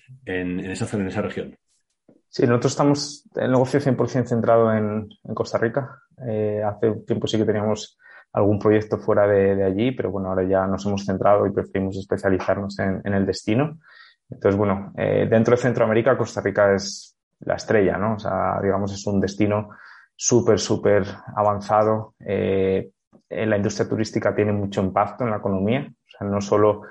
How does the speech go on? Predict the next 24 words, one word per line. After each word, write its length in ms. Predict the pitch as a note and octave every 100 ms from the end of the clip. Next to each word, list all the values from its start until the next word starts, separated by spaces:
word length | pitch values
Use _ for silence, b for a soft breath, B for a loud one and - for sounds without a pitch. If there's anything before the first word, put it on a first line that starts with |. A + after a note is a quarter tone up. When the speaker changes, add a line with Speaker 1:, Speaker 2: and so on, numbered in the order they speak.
| B B B - -
Speaker 2:
a 200 | - G#2+
nivel 540 | G#2 G2+ G#2 G#2+ G#2+ G2+
contribución 520 | A2 G#2 G#2 G2+ G#2
directa 680 | G#2 G#2+ A2 G#2+ G#2+ G#2 F#2+
al 220 | - G2+
pib, 480 | G#2 G#2+ G2+ A2 C3+
pero 140 | A#2 G2+
bueno, 200 | F#2+ G2
como 140 | F#2+
sabemos, 260 | F#2 F#2+ G2
el 140 | G2
turismo 260 | G2+ G2+ G#2
al 80 | G2+
final 380 | G2 G2 G2+
tiene 340 | G2 G2 F#2+ G2
muchos 320 | F#2+ G2 G2+
desencadenantes 840 | G2 G2+ G2 F#2+ F#2+ F#2+ G2 G2 G2
en 60 |
otras, 420 | F#2+ G2 F#2+ -
en 80 | G2+
otras 260 | G2 G2 G2+
actividades, 640 | - G2 F#2+ F#2+ F#2+ -
eh, 140 | G2+ F#2+
complementarias. 840 | G2 F#2 F2+ G2+ B2+ E3+ - _